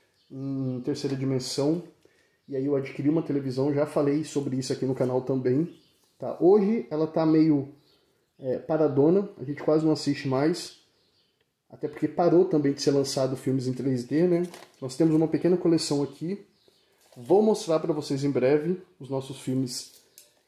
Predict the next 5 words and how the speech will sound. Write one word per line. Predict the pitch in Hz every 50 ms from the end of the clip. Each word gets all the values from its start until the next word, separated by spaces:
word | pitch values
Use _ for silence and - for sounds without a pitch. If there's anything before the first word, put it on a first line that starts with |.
| _
em | -
terceira | 123 - 135 131 139 127 127
dimensão, | 120 127 123 123 120 120 - - 135 151 185 196 185 - _ _ _ _ _ _ _ _ _ _
mas | - 185 214 208 165
hoje, | 151 160 160 165 147 160 170 165 -